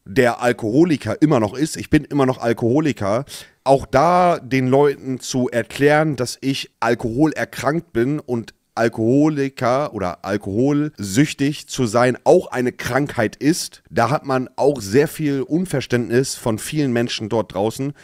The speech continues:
Ja, oder, oder kann ich es mehr nachvollziehen, dass Pädophilie eine Krankheit ist, genauso wie Alkoholismus eine Krankheit ist? Ich will's nicht auf eine Stufe stellen. Habt ihr verstanden, was ich damit mal sagen möchte? Wir wollen jetzt hier nicht in den pädophilen Talk reingehen, aber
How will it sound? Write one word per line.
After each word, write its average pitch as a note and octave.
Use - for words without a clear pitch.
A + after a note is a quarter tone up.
Ja, C3
oder, A2+
oder A#2
kann C#3
ich B2
es A2+
mehr C3
nachvollziehen, B2+
dass A2
Pädophilie A#2+
eine G2+
Krankheit A#2
ist, G#2+
genauso A2
wie A2
Alkoholismus A#2
eine G#2
Krankheit G2
ist? -
Ich G#2+
will's B2
nicht A2+
auf G#2+
eine G#2
Stufe D3+
stellen. C#3+
Habt A2
ihr C3+
verstanden, C#3+
was C#3+
ich C3
damit C3
mal A2+
sagen B2
möchte? C#3+
Wir A#2
wollen D3+
jetzt D3
hier C#3
nicht B2+
in B2
den G#2+
pädophilen A#2
Talk F#2
reingehen, E2+
aber A2